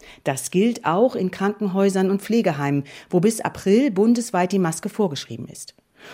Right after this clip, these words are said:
Und das gilt ebenfalls in Arztpraxen, wo bis April für Patienten und Besucher die Maskenpflicht gilt. Ein Nachteil? Masken machen in bestimmten Situationen die Kommunikation schwieriger. Zum Beispiel, wenn ein Patient schwerhörig oder taub ist.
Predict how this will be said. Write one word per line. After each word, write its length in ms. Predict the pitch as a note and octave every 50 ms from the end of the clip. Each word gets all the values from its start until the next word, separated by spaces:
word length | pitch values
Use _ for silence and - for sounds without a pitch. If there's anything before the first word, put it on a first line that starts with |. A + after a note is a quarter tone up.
| - -
Und 160 | - F#3+ G3
das 140 | G3+ G3 -
gilt 240 | B3+ C4+ B3+ - -
ebenfalls 560 | A3+ C4+ C#4+ D4+ D4 - A#3 A3+ A#3 A#3 -
in 180 | - G#3 G#3+ -
Arztpraxen, 800 | E3 E3 E3 - - - - B2+ B2 - - - - C3 C#3 -
wo 100 | C#3 C3+
bis 200 | - A3 A#3 -
April 540 | - G#3 G#3+ - - A#3 A3+ A3+ A#3 A#3 A3+ - - _
für 100 | - -
Patienten 600 | - - C#3+ - - F#3 F#3 G#3+ A#3 A3+ A3 G#3
und 140 | - D#3 D3+
Besucher 420 | - C#3 D3 F#3 F#3+ F#3 - F#3 F3
die 80 | F#3+
Maskenpflicht 640 | E3 D3+ C3 - - - C3 A#2+ - - - - -
gilt. 320 | - - - - - - _ _ _ _ _ _ _ _ _ _ - - _ _ -
Ein 240 | C#3+ C#3+ D3 D3+ D#3+
Nachteil? 560 | E3 F3+ F#3+ - - - G#3+ G#3+ A#3+ D4+ D#4+ _ _ _ _ - - - - - -
Masken 400 | F#3+ G#3+ B3+ - - - D4 B3
machen 260 | A3 A#3+ A#3+ C4+ B3+
in 120 | - F#3+
bestimmten 400 | F3+ F#3 - - B3 C#4+ - -
Situationen 580 | F#3+ G#3 G#3 - F3+ E3+ E3+ - - F3+ F#3+ G3+
die 80 | F#3+ G3
Kommunikation 720 | - - G3 F#3+ G3 G#3 - G#3+ G3+ - - A3+ A3+ A3+
schwieriger. 500 | A3+ - - B2+ A2+ A#2 A#2 - - - _ _ _ _ _ _ _ - -
Zum 160 | - C#3+ C3
Beispiel, 460 | C#3 C#3+ D#3 - - D#3 D3 C#3+ C#3 - - - - -
wenn 280 | E3 D3+ D3+ D3 D3
ein 160 | - D#3 D3
Patient 340 | - E3 D#3+ - F3+ E3+ E3+
schwerhörig 640 | E3+ - F3+ G#3+ A#3 G#3 E3+ D3+ C#3 - B2+ - -
oder 140 | - C#3 C#3
taub 280 | - E3+ F3+ F#3+ F#3
ist. 300 | - - - - - -